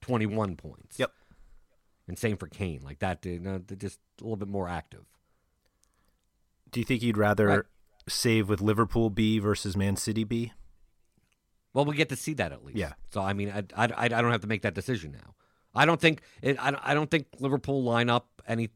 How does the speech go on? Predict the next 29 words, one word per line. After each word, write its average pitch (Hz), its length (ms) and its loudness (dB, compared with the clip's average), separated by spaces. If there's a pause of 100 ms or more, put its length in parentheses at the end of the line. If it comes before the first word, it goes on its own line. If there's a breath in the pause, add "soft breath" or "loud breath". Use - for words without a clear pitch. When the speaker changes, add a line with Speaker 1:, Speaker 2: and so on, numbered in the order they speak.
Speaker 1:
significant 113 640 -2 (240)
different. 107 380 2 (1160)
I 104 80 0
think 120 180 0
it's 127 100 -4
gonna 123 120 0
be 123 340 0 (520)
their 120 180 2
normal 127 360 4
front 143 280 0
line. 147 340 0
I 87 100 -4
think 107 160 -6
it's 110 120 -6
gonna 117 120 -2
be 117 140 -2
Salah, 123 400 2
Firmino, 135 500 -2
and 139 100 0
Mon-, 160 280 -2
Mon-, 131 260 -4
I 123 80 -8
mean, 117 160 -4
it's 104 80 -12
gonna 117 140 -6
be, 117 240 -4 (1500)
they'll 123 140 4
be 127 120 2
subs. 147 640 0